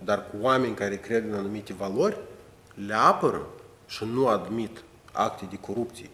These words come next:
și raportează acte de corupție și stau, uh, neclintiți în fața unor încercări de a fi corupți, uh, atunci o să fie mult mai ușor să luptăm corupția. Deci,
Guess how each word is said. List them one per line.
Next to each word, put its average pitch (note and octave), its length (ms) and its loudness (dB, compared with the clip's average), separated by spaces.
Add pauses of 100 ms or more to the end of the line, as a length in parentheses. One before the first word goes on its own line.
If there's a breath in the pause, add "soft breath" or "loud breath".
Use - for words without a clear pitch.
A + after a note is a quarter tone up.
și - 200 -12
raportează G#2+ 600 2
acte F#2 220 0
de E2+ 80 -12
corupție - 440 -12
și - 160 -12
stau, A2 560 2 (540 loud breath)
uh, F2+ 160 -4
neclintiți A2+ 680 -4
în G#2 60 -4
fața A2+ 280 -2
unor G#2+ 340 -2
încercări G#2 580 -4
de F#2+ 80 -4
a - 20 -4
fi - 160 -8
corupți, - 540 -6 (1160 loud breath)
uh, F#2+ 220 -4
atunci D#3+ 380 0
o C#3+ 60 -2
să - 100 -4
fie C3+ 100 0
mult C3 240 2
mai A#2 100 -4
ușor A2+ 240 -4
să - 100 -10
luptăm G2 220 -6
corupția. F2+ 400 -12
Deci, F#2 280 -8